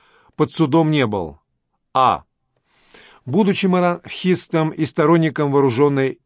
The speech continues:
интервенции по убеждениям и автором контрреволюционных литературных произведений, состоял членом антисоветских литературных и мистико-спиритуалистических салонов,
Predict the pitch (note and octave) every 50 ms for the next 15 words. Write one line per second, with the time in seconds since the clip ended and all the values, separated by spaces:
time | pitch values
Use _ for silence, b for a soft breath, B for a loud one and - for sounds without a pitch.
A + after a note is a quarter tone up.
0 | _ _ - D#3 D#3 C3 - D#3 D3+ C3+ D3 D3+ C#3 B2 - - C3+ B2 B2 B2
1 | D3 C#3+ C3+ B2 C#3 B2+ G#2 G#2 B2 C#3+ C#3 C3 C3 B2+ B2+ A#2+ - B B B
2 | B B B B B - E3 E3+ - - F#3 F3 D3 - - D#3+ C#3 C3+ B2+ A2+
3 | - - E3+ F3 E3+ D3 B2+ - C3+ C#3 - - C3+ D3+ C#3+ C#3+ C#3+ B2+ - -
4 | - E3 D#3 D3 C#3+ C3 - D3 C#3 - C#3 C3 C3 - - D3+ C3+ C3 B2+ A#2
5 | - - A#2+ B2+ B2 A2 G#2 B2 B2+ A2 A2 D#3 F3 E3 C#3 A2+ G2+ F2 - _
6 | _ B B B B B B B B B B B B B - E3 E3 B2+ - F3+
7 | F#3+ G#3 G#3+ G3+ G3 - F3+ F3+ F#3+ F#3+ F#3 F3+ F3 - - D#3+ D#3+ - E3+ D#3+
8 | - D#3 C#3+ C#3+ D#3+ E3 - - - E3 C3+ - D3+ D3 B2+ - D3 C#3+ C#3 B2+
9 | - E3+ F3+ F3 E3 E3 C#3+ - - - - D3 C#3+ D3 E3 E3+ - - - D#3
10 | - - D3 D3 C#3 - - D#3 C3+ C#3 C#3 C#3 C3+ B2 - - F3 E3 - E3
11 | D3 C3 - D3 C#3 - - E3 D3+ D3 C3+ A#2 G2 E2 C2+